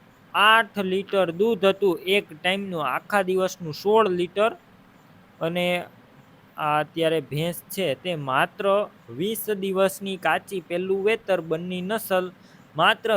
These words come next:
વીસ દિવસની કાચી છે અને સાવ સોજી. રૂબરૂ સ્થળ પર જઈ, ભેંસ રૂબરૂ જોઈ અને ત્યારબાદ પણ લઈ શકો છો. પહેલાં ભેંસના માલિક ચુન્નીભાઈનો કોન્ટેક્ટ કરો, તેમના મોબાઈલ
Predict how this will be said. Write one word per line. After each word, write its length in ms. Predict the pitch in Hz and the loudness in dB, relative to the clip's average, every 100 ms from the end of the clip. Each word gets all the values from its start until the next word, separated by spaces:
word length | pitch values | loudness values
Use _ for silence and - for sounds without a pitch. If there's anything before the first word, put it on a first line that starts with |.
| 170 | 0
વીસ 220 | 208 233 - 196 | -2 -6 -8 -6
દિવસની 520 | 214 214 214 214 208 190 | -2 -2 -2 -6 -8 0
કાચી 340 | 180 208 226 208 | 0 0 -8 -8
છે 140 | 208 | -6
અને 180 | 202 208 | -4 -4
સાવ 240 | 196 196 185 | -4 -2 -2
સોજી. 540 | - 233 202 196 180 - - - - 147 | 0 0 0 -2 -6 -10 -20 -20 -12 0
રૂબરૂ 440 | 185 247 247 247 | 2 2 -2 -4
સ્થળ 280 | - 214 208 | -2 -2 0
પર 200 | 214 202 | 0 0
જઈ, 240 | 196 208 180 | 2 0 0
ભેંસ 300 | 175 185 185 | -4 -6 -4
રૂબરૂ 420 | 180 180 185 185 175 | -6 -4 0 0 0
જોઈ 260 | 190 190 180 | 0 2 0
અને 200 | 175 185 | -4 -6
ત્યારબાદ 560 | 175 170 175 180 180 - | 0 2 2 0 -2 -2
પણ 180 | 170 160 | -8 -2
લઈ 160 | 170 180 | -2 -2
શકો 280 | 175 165 180 | -8 -8 -8
છો. 200 | 160 175 | -4 -4
પહેલાં 380 | 156 170 165 156 | -4 -4 -2 -2
ભેંસના 440 | 151 151 - 165 156 | -4 -8 -8 -6 -4
માલિક 320 | 151 160 156 | -4 -4 -8
ચુન્નીભાઈનો 640 | 156 156 160 147 156 156 147 | -12 -10 -8 -6 -6 -6 -8
કોન્ટેક્ટ 440 | 143 151 160 185 - | -10 -10 -4 -4 -2
કરો, 200 | 165 165 | -2 -2
તેમના 420 | 165 160 160 160 160 _ - - - - - | -4 -10 -4 -4 -6 _ -20 -20 -20 -20 -6
મોબાઈલ 420 | 170 220 247 226 | 0 4 4 4